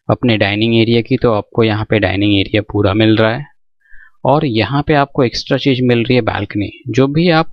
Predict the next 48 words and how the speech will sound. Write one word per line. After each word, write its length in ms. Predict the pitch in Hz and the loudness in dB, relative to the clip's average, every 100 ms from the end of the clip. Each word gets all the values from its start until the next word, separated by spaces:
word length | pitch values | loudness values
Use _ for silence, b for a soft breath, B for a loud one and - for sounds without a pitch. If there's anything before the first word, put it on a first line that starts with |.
| - - | -6 0
पोर्च 440 | 123 131 - - | 2 2 -2 -6
बना, 320 | 120 107 - - - - | -4 -4 -6 -10 -12 -2
बनाएंगे 440 | 110 107 104 110 | 0 2 0 0
यहाँ 200 | 113 101 | 0 0
पे, 260 | 101 110 131 - B B - | 0 -2 -2 -6 B B -8
छज्जा 320 | - 113 117 | -4 0 2
या 160 | 113 110 | 2 0
फिर 160 | - | -2
छत 200 | 107 117 | -2 0
डालेंगे 600 | 117 113 98 101 107 117 | 0 2 2 0 0 0
जितना 300 | 120 113 117 | 0 -2 0
भी 120 | 113 117 | 0 2
बड़ा, 200 | 104 113 | 2 0
अभी 260 | 143 120 | 0 2
मैंने 280 | 139 135 135 | 2 0 -2
ये 60 | 123 | -4
छोटा 300 | - - 117 | -6 -4 -2
सा 120 | 123 | 0
दिखाया 280 | 113 101 98 | -2 0 0
हुआ 200 | 101 131 | 0 0
है, 120 | 127 | -2
आप 80 | - | -4
चाहे 160 | 113 107 | -2 -2
तो 80 | 113 | -4
पूरा 300 | - 113 107 | -2 0 0
भी 120 | 123 | 0
कवर 280 | - 110 110 | 2 0 0
कर 140 | - | -2
सकते 320 | - - - | -4 -6 -4
हैं। 160 | 120 160 _ B B B - | -4 -6 _ B B B -2
तो 80 | |
ये 500 | 139 156 170 110 110 | 0 0 -2 -4 -4
as 120 | 117 151 | -2 0
है 100 | 135 | 0
आपको 360 | 127 - 165 | -2 -4 -4
बालकनी 440 | 123 - 101 117 117 | -2 -4 -6 -2 0
यहाँ 200 | 110 110 | 0 0
पे 160 | 82 | 0
मिल 240 | 104 101 98 | 0 0 0
जाएगी। 540 | - 90 92 - - _ _ _ _ _ _ _ - - - - _ _ _ _ - - - - _ b b b b - | -2 -2 -6 -12 -16 _ _ _ _ _ _ _ -20 -20 -20 -20 _ _ _ _ -20 -20 -20 -20 _ b b b b -4
उसके 220 | 147 - 180 | -2 0 0
बाद 160 | 185 | 0
बाकी 580 | 123 107 - 156 165 165 | -2 -6 -2 0 2 2
सारी 280 | 143 127 139 | 2 -2 -2
चीज़ें 360 | - 123 131 | -2 0 2
जो 140 | 135 127 | 2 2
है 460 | 131 135 113 101 | 2 0 0 -2
as 100 | 101 | -4